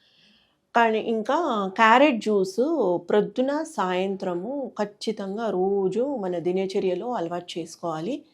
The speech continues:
ఆ, ఇంకా ధనియాలు, స్ఫటిక, సోంపు, ఆ, కలిపి చూర్ణంలాగా తీ-, చేసి, ఆ, ప్రొద్దున, సాయంత్రం తీసుకున్నట్లయితే కంటి చూపు మెరుగ్గా ఉంటుంది. ఆ, మరియు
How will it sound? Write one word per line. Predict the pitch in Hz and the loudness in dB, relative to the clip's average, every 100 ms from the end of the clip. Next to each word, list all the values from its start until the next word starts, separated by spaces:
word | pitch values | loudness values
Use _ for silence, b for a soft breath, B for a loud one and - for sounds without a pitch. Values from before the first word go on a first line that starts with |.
| b b b b b | b b b b b
ఆ, | 185 175 175 165 - | -8 -6 -6 -6 -2
ఇంకా | 208 202 320 466 _ _ b | -4 -2 -8 -8 _ _ b
ధనియాలు, | 196 190 190 214 196 175 175 175 175 - _ - | 4 4 6 4 4 4 2 2 0 -4 _ -18
స్ఫటిక, | - 196 190 208 208 180 175 175 - _ _ _ - | -2 0 2 -2 0 0 0 -2 -8 _ _ _ -2
సోంపు, | 233 233 226 220 202 220 339 - b b b - | 4 4 4 2 2 2 0 -8 b b b -4
ఆ, | 185 180 170 185 | -2 -2 -2 2
కలిపి | 185 196 196 320 403 294 - | 4 4 2 0 2 -2 -2
చూర్ణంలాగా | 220 208 214 214 208 175 160 156 | -2 0 -2 -2 -2 -2 -4 -8
తీ-, | 151 196 196 185 180 180 | -8 -6 -4 -2 -2 0
చేసి, | 196 196 190 320 480 - b b b - | 2 2 2 -4 -4 -8 b b b -12
ఆ, | 190 185 185 180 | -6 -4 -4 0
ప్రొద్దున, | 214 190 240 240 | 0 4 2 2
సాయంత్రం | 226 196 185 190 190 | 0 0 0 -2 -4
తీసుకున్నట్లయితే | 185 180 - 190 180 175 185 180 | -4 -8 -4 -4 -4 -4 -4 -4
కంటి | 233 190 170 170 | -4 -4 -6 -6
చూపు | 185 185 | -6 -4
మెరుగ్గా | 170 165 156 170 | -4 -4 -4 -6
ఉంటుంది. | 156 156 165 165 233 339 b b b b b - | -6 -6 -6 -4 -4 -6 b b b b b -8
ఆ, | 185 175 | -6 -2
మరియు | 185 196 214 277 277 196 | -2 2 2 2 2 0